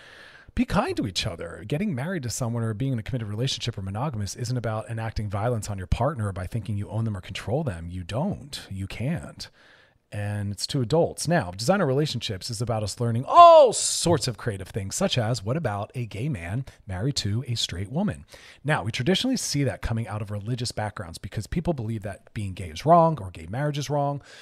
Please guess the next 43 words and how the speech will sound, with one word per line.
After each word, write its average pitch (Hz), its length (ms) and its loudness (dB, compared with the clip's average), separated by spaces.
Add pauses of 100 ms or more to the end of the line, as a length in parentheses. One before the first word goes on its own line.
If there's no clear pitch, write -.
(160)
or 117 80 -2
they 113 40 0
want 101 220 -4
to - 60 -12
fit 120 120 0
in. 165 380 0 (400)
Whatever 214 200 -6
the 247 80 -2
different 151 260 -4
reasoning 131 360 2
is, 98 360 -6
it 135 100 0
exists. 117 560 -2 (360)
Those 202 200 6
marriages 175 500 2
are 131 160 2
most 151 260 2
likely 139 240 2
gonna 123 180 0
be 165 80 0
the 160 80 0
ones 101 300 -4
that 113 120 -2
have 110 220 -6
a 110 40 -6
high 123 220 -2
level 123 260 -2
of 107 80 -4
maybe 104 240 -2
trust - 520 0
and 120 120 0
emotional 110 400 0
commitment, 180 480 0 (300)
but 131 220 2
a 123 100 0
low 131 220 2
level 120 380 2
of 110 100 -6
sexual 107 380 -4
satisfaction. 104 760 -2 (260)
Bums 175 280 6
me 202 100 2
out 95 380 -4